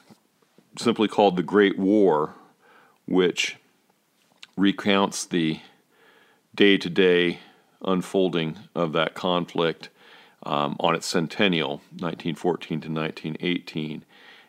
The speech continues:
And in, uh, twenty fifteen, they, uh, produced a very vivid account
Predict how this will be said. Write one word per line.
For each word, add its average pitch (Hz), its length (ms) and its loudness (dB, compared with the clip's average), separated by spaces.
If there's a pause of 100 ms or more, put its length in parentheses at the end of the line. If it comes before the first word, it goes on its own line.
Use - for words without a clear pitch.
And 82 180 -4
in, 78 300 -4
uh, 73 340 -6 (840)
twenty 101 260 2
fifteen, 82 720 -4 (960)
they, 78 360 -2
uh, 69 260 -4 (400)
produced 82 420 -2
a 71 40 -10
very 90 400 2
vivid 76 640 -2
account 76 560 -2